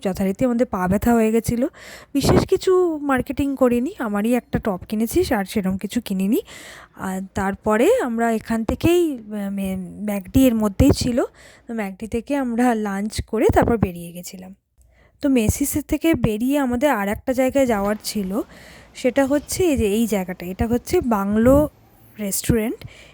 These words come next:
এটা one of my favorites chef,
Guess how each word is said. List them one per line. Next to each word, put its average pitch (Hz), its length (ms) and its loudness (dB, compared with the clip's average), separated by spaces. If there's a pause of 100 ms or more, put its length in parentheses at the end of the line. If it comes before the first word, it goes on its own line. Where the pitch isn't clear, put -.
এটা 254 260 2
one 226 260 2
of 262 300 0
my 277 180 2 (160)
favorites 233 720 0 (160)
chef, 233 240 2